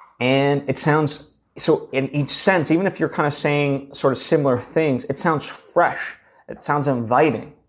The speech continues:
right? So that's what you wanna do. Now, the how of it, certainly you can get out your thesaurus and in that sense do it,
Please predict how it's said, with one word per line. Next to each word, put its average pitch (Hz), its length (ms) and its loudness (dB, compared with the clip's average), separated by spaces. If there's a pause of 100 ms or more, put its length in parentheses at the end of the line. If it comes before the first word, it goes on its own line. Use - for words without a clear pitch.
(120)
right? - 400 -4 (580)
So 151 100 -2
that's 175 180 4
what 170 140 -8
you 170 40 -6
wanna 156 240 0
do. 180 220 2 (1160)
Now, 160 100 0
the 147 80 2
how 226 360 4
of 113 120 2
it, 107 300 -2 (440)
certainly 180 400 2
you 151 80 0
can 139 140 -4
get 139 140 6
out 135 120 0
your 113 80 -2
thesaurus 139 1000 2
and 127 140 -6
in 113 80 -4
that 131 200 0
sense 110 300 -8
do - 220 -6
it, - 200 -2